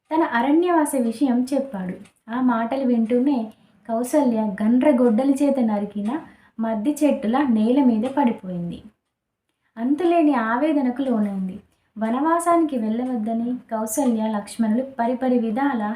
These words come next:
శ్రీరామునికి నచ్చజెప్పబోయారు. కానీ శ్రీరాముడు తండ్రి మాటలకే తలొగ్గాడు. వెళ్ళక తప్పదన్నాడు. కైకేయి పట్ల తనకు ఏమాత్రం అనాదర భావం లేదన్నాడు. తన పట్టాభిషేకం ఆగిపోవడానికి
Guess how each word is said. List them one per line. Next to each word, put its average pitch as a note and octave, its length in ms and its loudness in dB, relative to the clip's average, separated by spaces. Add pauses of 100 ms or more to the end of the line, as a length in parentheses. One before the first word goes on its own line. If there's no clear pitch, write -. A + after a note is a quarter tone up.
శ్రీరామునికి A#3+ 640 0
నచ్చజెప్పబోయారు. F#3+ 1080 -4 (680)
కానీ C4+ 420 0
శ్రీరాముడు B3+ 600 2
తండ్రి B3 480 0
మాటలకే A#3+ 500 -2
తలొగ్గాడు. G3 600 -2 (420)
వెళ్ళక C#4 420 -2
తప్పదన్నాడు. G3 800 -4 (420)
కైకేయి B3+ 520 -2
పట్ల A#3+ 260 0
తనకు A#3 300 -2
ఏమాత్రం C4+ 680 0 (440)
అనాదర D#4 500 2
భావం A3+ 400 -2
లేదన్నాడు. G#3 640 -4 (520)
తన D#4+ 100 0
పట్టాభిషేకం D4 880 0
ఆగిపోవడానికి A#3+ 880 -2